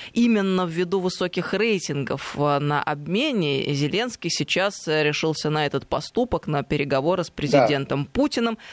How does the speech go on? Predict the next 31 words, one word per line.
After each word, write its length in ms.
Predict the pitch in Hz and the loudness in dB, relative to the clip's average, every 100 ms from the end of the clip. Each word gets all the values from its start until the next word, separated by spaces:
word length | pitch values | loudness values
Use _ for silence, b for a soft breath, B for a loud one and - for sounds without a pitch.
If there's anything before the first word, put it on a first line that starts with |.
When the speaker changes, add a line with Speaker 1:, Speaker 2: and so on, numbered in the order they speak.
| B | B
Speaker 1:
потому 380 | 156 147 151 262 | -4 -2 -2 -2
что 160 | - | -2
накануне 440 | 226 220 220 214 208 | -2 -2 0 0 2
выборов 380 | 208 190 185 - | 0 0 -4 -2
надо 300 | 156 190 180 | -2 0 0
эти 240 | 151 - | -2 -2
рейтинги 240 | 147 165 170 156 147 | 0 0 -2 -2 -4
подтянуть. 680 | - 165 - 180 170 - - B B B | -2 -4 -2 0 0 -2 -8 B B B
Ну, 380 | - 170 190 196 | 0 0 2 2
это 720 | 156 190 - 196 190 175 156 - | 0 -2 -2 0 0 -2 -6 -6
так, 240 | 175 170 - | -6 -6 -2
э, 240 | 170 160 - _ _ _ _ _ _ 208 - | 2 2 0 _ _ _ _ _ _ -4 2
негуманно, 640 | 170 165 185 208 320 208 | 2 2 2 2 2 0
я 180 | 143 135 | 0 -2
бы 140 | 135 | -4
сказала, 500 | - 143 139 135 127 | -6 -4 0 0 0
звучит. 600 | 139 139 139 - - - | 0 0 0 -2 -4 -6
Я 280 | - 139 160 | -4 -2 -2
бы 140 | 165 | -2
выразилась 540 | 165 190 165 165 165 190 | 0 0 0 0 0 -2
и 40 | |
сильнее, 540 | - 185 202 302 240 | 0 0 0 2 0
но 200 | 156 185 | 0 0
из 340 | 220 - - 151 | 0 -2 -2 0
уважения 420 | 151 156 202 202 | 0 0 0 0
к 80 | - | 0
вам 180 | 170 180 | 2 2
не 80 | |
буду 320 | 202 180 147 151 | 2 2 0 0
этого 320 | 123 123 131 | -2 -2 -2
делать. 520 | 127 127 - - - | 0 -2 -4 -10 -18